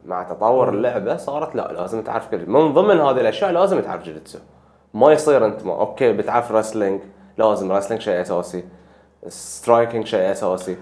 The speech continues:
Speaker 2: وأكيد.
Speaker 1: لكن إذا انحطيت في الأرض، ما، ما لك مفر إلا تتعلم سبمشنز.
Speaker 2: هو شوف، يا إنه يسويك نوك أوت وأنت فوق.
Speaker 1: مم.
Speaker 2: زين. يا إنه لا يحاول يط-، لا يحاول يطيح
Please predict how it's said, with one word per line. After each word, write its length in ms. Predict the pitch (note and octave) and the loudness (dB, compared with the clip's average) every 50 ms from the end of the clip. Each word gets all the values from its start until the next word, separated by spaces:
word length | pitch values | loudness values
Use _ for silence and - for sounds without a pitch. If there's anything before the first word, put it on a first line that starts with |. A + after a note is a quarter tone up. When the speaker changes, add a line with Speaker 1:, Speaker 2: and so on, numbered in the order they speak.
| - - - _ - | -14 -20 -20 _ -6
Speaker 2:
وأكيد. 320 | A2 A#2 A2+ A#2 B2+ C3+ | -2 -2 2 2 4 6
Speaker 1:
لكن 100 | E3 D#3+ | 6 6
إذا 140 | D3+ C#3+ D#3 | 6 6 6
انحطيت 400 | D3+ D3 C#3 D3 - - F3 E3 | 4 4 2 0 4 4 4 4
في 100 | F3 - | 4 4
الأرض، 520 | C#3 B2 B2 E3 G#3 A3+ G3+ F3+ D#3 C3+ A2 - - - _ _ _ _ _ _ _ _ _ - | 4 4 6 6 6 4 2 -4 -8 -10 -12 -16 -20 -20 _ _ _ _ _ _ _ _ _ -8
ما، 320 | G2+ G2+ G2+ G#2 G#2 F#2+ | -6 -2 0 0 0 0
ما 220 | F#2 G#2+ A#2+ C3 C3+ | 2 4 4 6 6
لك 180 | C3+ C3 A#2 | 4 2 0
مفر 340 | B2 A2+ - C3+ C3 A#2 A2+ | -4 -2 0 2 2 2 2
إلا 160 | G#2+ G#2+ G#2+ | 0 -2 -2
تتعلم 420 | G#2 - - - A2 A2+ A#2 A#2 A2+ | -4 -4 -4 -4 -2 -2 -2 -2 -4
سبمشنز. 680 | - A2+ G2 F2+ F#2 E2+ - F#2 D#2+ D2+ - - - _ - - | -4 -6 -6 -6 -6 -8 -8 -10 -12 -14 -14 -20 -20 _ -10 -2
Speaker 2:
هو 180 | C3+ D3 D#3+ D#3 | 2 2 4 4
شوف، 200 | E3 E3+ B2+ D3 | 4 2 2 4
يا 120 | F3+ F#3+ | 4 4
إنه 100 | F#3+ F#3+ | 4 4
يسويك 320 | F3+ F#3 F3 E3+ D#3 C#3 D3+ | 2 2 2 2 2 2 0
نوك 200 | D#3 D3+ D#3 D#3 | -2 0 0 0
أوت 200 | D3+ A#2+ - C3 | -2 -2 -2 -4
وأنت 140 | B2+ - | -8 -8
فوق. 300 | B2 A#2+ C3+ D#3 E3 D3 - - - - - - | -8 -4 -4 -4 -6 -6 -14 -20 -20 -20 -12 -10
Speaker 1:
مم. 280 | B2 A2 - F#2+ F2+ - - - _ _ _ _ _ _ _ _ _ _ _ _ - | -8 -8 -8 -10 -12 -14 -18 -20 _ _ _ _ _ _ _ _ _ _ _ _ -18
Speaker 2:
زين. 360 | F#2+ G#2 A#2 B2 C#3 - - - - - - _ _ _ _ _ _ _ _ _ - | -12 -8 -6 -4 -4 -6 -8 -12 -18 -20 -20 _ _ _ _ _ _ _ _ _ -2
يا 260 | B2 D3 E3+ F3+ F3+ | 2 2 4 4 4
إنه 520 | F3+ F3+ F3 F3+ F3+ F#3+ F#3 F3+ - - - - - - - - _ _ _ _ _ - | 2 4 4 4 4 2 0 -2 -6 -10 -12 -16 -18 -20 -20 -20 _ _ _ _ _ -4
لا 140 | A2+ D3 F#3+ | 2 4 6
يحاول 540 | G3+ F#3 - E3+ E3+ E3+ E3+ E3 D#3 D3 C#3+ | 6 6 6 6 6 6 6 4 4 0 -2
يط-، 240 | - C#3+ C#3+ - - | 0 0 -2 -2 2
لا 140 | D3 E3 E3+ | 4 6 6
يحاول 380 | E3+ E3 D#3+ D#3 D#3 D#3+ D#3+ | 6 6 4 6 6 6 4
يطيح 600 | C#3+ A#2+ - C3 C3 C3 C3+ C#3 C3 G#2+ - - | 2 0 0 0 0 2 0 0 -2 -2 -8 -12